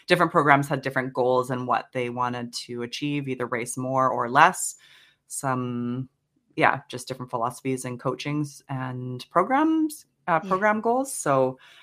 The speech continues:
Speaker 1: um, yeah, we would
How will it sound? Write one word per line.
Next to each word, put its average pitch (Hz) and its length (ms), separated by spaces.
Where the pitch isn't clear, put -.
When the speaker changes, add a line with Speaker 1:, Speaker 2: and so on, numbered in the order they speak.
Speaker 1:
um, 135 800
yeah, 180 220
we 139 140
would 120 340